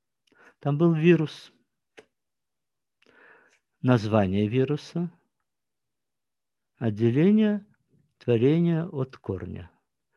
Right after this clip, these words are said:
Отделение человека от его души. Это то же самое, только на уровне человека. Душа человека — это его корень, всё остальное — это вот, что примыкает к корню.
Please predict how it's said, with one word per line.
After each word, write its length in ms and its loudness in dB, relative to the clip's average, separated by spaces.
Отделение 680 0
человека 760 4
от 120 -2
его 300 0
души. 500 -2
Это 160 -12
то 120 0
же 100 -8
самое, 260 2
только 200 -6
на 80 -2
уровне 180 -2
человека. 540 -10
Душа 280 -2
человека — 280 -8
это 60 -8
его 120 -8
корень, 460 -2
всё 160 2
остальное — 480 0
это 180 -2
вот, 180 -2
что 200 -8
примыкает 760 0
к 80 -20
корню. 380 -12